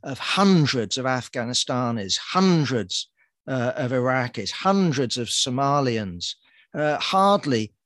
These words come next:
rates a mention, because that is day-to-day reality, uh, in those, uh, uh, countries. So i-, i-, in that sense, we need to understand this assassination.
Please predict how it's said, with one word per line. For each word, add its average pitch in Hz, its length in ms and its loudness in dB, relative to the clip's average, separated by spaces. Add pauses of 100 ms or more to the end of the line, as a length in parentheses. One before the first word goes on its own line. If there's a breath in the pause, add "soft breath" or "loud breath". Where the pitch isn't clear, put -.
rates 143 440 0
a 143 40 -2
mention, 151 540 0
because 131 320 -2
that 156 300 2 (120)
is 123 400 -2 (420)
day-to-day 127 720 0
reality, 127 800 -2 (420)
uh, 117 340 -4
in 139 220 -2
those, 110 540 -2 (320)
uh, 113 420 -4
uh, 113 240 -6
countries. 113 680 -4 (520 loud breath)
So 165 440 2 (100)
i-, - 80 -14 (100)
i-, 180 200 -10
in 160 200 0
that 190 280 0
sense, 127 300 0
we 151 120 2
need 151 200 2
to 135 100 0
understand 139 580 0
this 113 240 -4
assassination. 120 920 -2